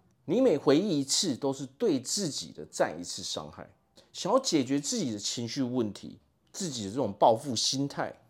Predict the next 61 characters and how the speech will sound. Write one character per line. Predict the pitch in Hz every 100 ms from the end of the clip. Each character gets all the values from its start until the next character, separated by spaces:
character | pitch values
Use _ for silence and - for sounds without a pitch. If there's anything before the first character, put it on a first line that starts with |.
| _
没 | 147
有 | 185
办 | 202 190
法 | 123
原 | 101 101 123
谅 | 123
对 | 123 117 107
方， | 107 92 98 _ -
其 | -
实 | 151
对 | 165 170
自 | -
己 | 165
都 | 104
不 | 120 117
是 | 110 120
一 |
件 | 98 113
好 | - - 69
事 | -
情。 | 101 - - _ -
我 | 123
们 | 156
可 | 170 247
以 | 151
做 | - 240 156
的 | 120
事 | - - 127
是 | 85 - 127
找 | - 139 110 107
人 | 107 92 110 _
去 | - 147
解 | 117 - 110
开 | 92 123
自 | 120 -
己 | 107 92
的 | 71
心 | - - 151 160
结。 | 160 107 - _ _ _ _ _ _
你 | 120
可 | 123
以 | 165
找 | 160 117 120
一 |
个 | 143 123
人 | 104 95 95
去 | -
倾 | 113 - 151 151
诉， | 151 151 101 _ _ _
告 | - 170
诉 | 151 143
对 | 180 139
方 | 127 135 170
为 | 208 147
何 | - 110
你 | 113 104
没 | 98 107 117 120
有 | 131
办 | 85 135 110
法 | 98 67
原 | 90